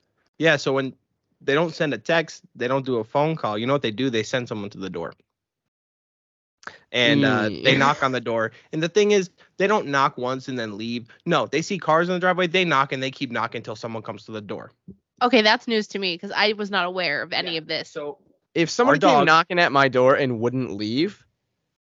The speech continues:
Speaker 2: th-, something's coming to the door.
Speaker 3: That's terrifying to me, and I'm actually scared. <laughs>
Speaker 2: Yeah.
Speaker 1: But anyways,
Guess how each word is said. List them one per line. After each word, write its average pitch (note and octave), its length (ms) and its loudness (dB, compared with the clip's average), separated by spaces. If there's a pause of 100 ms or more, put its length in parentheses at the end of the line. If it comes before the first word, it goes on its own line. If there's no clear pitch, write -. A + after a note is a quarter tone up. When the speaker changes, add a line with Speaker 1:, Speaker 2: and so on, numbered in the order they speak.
(380)
Speaker 2:
th-, C3 240 2 (480)
something's A3 480 4
coming C#3 280 2
to A#2+ 60 0
the G#2+ 80 -4
door. G2+ 380 0 (160)
Speaker 3:
That's A#3 400 0 (160)
terrifying A#3 720 0
to F#3+ 120 -12
me, F3 240 -8 (240)
and G#3 100 2
I'm B3+ 180 2
actually A3+ 460 0
scared. A3+ 580 -4 (200)
<laughs> G#4+ 100 0
Speaker 2:
Yeah. B2+ 420 2 (200)
Speaker 1:
But D#3+ 140 0
anyways, C#3+ 480 -4